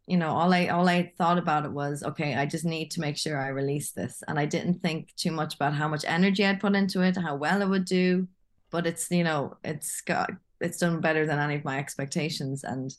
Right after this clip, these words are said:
when I'm thinking in the future, so I'm gonna go back to Thailand, um, because I, I love it there, and I, and I, I, I feel like I still wanna s-, be there for, for a little bit longer. And also I've, I've, I've, um, started playing music there,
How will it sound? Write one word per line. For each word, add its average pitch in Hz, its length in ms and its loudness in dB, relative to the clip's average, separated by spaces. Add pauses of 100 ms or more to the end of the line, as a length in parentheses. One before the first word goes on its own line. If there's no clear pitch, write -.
when 202 180 2
I'm 190 100 6
thinking 196 500 4
in 175 140 -2
the 165 80 -2
future, 165 760 -2 (100)
so - 220 -2
I'm 170 120 4
gonna 190 200 4
go 202 80 4
back 180 300 4
to 185 60 -12
Thailand, 143 460 -2 (200)
um, 147 300 0
because 196 280 0
I, 180 200 4
I 175 120 6
love 175 180 6
it 180 120 2
there, 156 240 4
and 156 120 0
I, 151 180 -2
and 156 140 -6
I, 147 120 0
I, 156 280 -2
I 151 60 -4
feel 156 240 -2
like 151 180 2
I 151 80 -2
still 147 240 -6
wanna 143 160 -2
s-, - 200 -8 (180)
be 165 140 2
there 147 260 0
for, 147 320 -2
for 147 80 -6
a - 20 -2
little 147 180 0
bit 147 100 -2
longer. 180 440 4
And 190 160 4
also 220 260 4
I've, 180 200 4 (400)
I've, 175 240 0
I've, 175 340 2
um, 170 380 0
started 185 380 2
playing 170 520 -2
music 185 480 0
there, 185 460 2